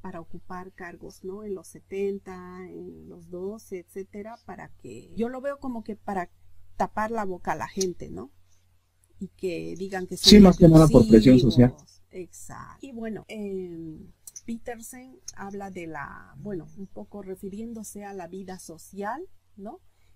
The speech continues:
Speaker 1: Y a cómo había que tratar a los, a los negros en la sociedad, ¿no? Y dice, "No es que el negro solo desee ir al mismo teatro que los blancos. No estarán satisfechos hasta que lo consigan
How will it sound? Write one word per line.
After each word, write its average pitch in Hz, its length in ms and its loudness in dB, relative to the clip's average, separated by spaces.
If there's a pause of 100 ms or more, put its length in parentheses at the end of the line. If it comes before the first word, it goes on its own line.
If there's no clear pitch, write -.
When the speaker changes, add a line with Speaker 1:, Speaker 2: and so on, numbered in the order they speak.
Speaker 1:
Y 196 100 -14
a 190 60 -16
cómo 202 320 -12
había 190 240 -10
que - 160 -12
tratar 170 680 -16
a 170 120 -16
los, 156 640 -20
a 185 100 -10
los 180 220 -8
negros 226 680 -8
en 262 100 -6
la 170 120 -12
sociedad, 185 640 -10
¿no? 220 280 -14 (560)
Y 277 160 -12
dice, 185 500 -10 (800)
"No 277 200 -4 (140)
es - 140 -8
que 196 160 -8
el 170 180 -6
negro 190 460 -10
solo 240 340 -10
desee 208 640 -14
ir 202 300 -16
al 170 180 -12
mismo 175 440 -12
teatro 160 420 -12
que - 140 -20
los 170 180 -20
blancos. 220 680 -20 (460)
No 262 160 -6
estarán 302 400 -8
satisfechos 220 920 -18
hasta 190 300 -20
que 190 200 -18
lo 170 140 -16
consigan 262 720 -20